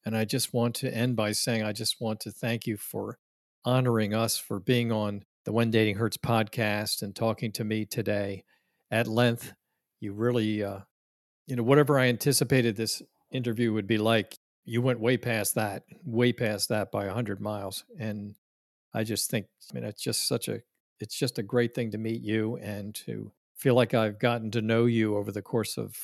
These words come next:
you telling us this story. I, I see such a deep person. I see such a caring person. You gave this guy countless opportunities to turn it around, and he just, he's not made that way. You know, he's just not. So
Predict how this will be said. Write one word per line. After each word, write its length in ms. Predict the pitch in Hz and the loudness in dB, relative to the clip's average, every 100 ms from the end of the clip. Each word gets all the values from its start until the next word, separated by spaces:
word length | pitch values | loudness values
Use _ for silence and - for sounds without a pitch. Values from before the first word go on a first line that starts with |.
| - _ 208 | -18 _ -12
you 180 | 110 104 | -6 -4
telling 340 | 113 110 107 | -2 -2 -2
us 160 | 104 - | -2 -2
this 180 | 107 - | -4 -4
story. 540 | - 110 107 104 101 | -4 -2 -2 -2 -4
I, 160 | 101 - | -8 -10
I 200 | 110 104 | -8 -8
see 380 | 104 - - 127 | -6 -4 0 2
such 320 | - 131 - | 2 0 0
a 60 | 110 | -4
deep 360 | 101 120 117 - | 0 0 0 -2
person. 540 | 120 104 - 107 107 _ _ _ | 0 0 -2 -4 -6 _ _ _
I 100 | 104 | -8
see 220 | - 123 | -6 -4
such 300 | - 127 - | -4 -4 -6
a 40 | 104 | -10
caring 460 | - 123 117 117 | -6 -4 -2 -2
person. 600 | 104 123 113 - 113 107 - _ _ _ - | -2 -2 0 0 -4 -6 -10 _ _ _ -8
You 120 | 110 | -6
gave 300 | 110 127 117 | 4 4 6
this 180 | 120 - | 2 2
guy 300 | 123 113 107 | 2 2 0
countless 720 | - 139 135 135 117 - - | -2 0 0 2 0 0 -4
opportunities 960 | - 120 - 104 - 120 113 110 110 107 | 0 0 0 -4 -2 -2 0 0 -2 -2
to 160 | - 110 | -6 -8
turn 340 | 104 135 117 | -8 -4 -4
it 120 | 110 104 | -4 -6
around, 480 | 110 110 107 107 | -4 -4 -4 -6
and 140 | 107 98 | -8 -10
he 120 | 104 | -10
just, 300 | 104 104 - - _ _ _ | -8 -6 -6 -8 _ _ _
he's 240 | _ 120 - | _ -10 -4
not 140 | 120 | -4
made 260 | 120 135 156 | 2 2 4
that 200 | 123 - | 0 -4
way. 220 | 104 - - _ | -10 -10 -16 _
You 120 | 123 | -6
know, 100 | 110 | -4
he's 160 | 107 101 | -4 -6
just 280 | 113 104 - | -6 -6 -8
not. 260 | 110 - - | -12 -10 -10
So 360 | - - 110 | -8 -10 -12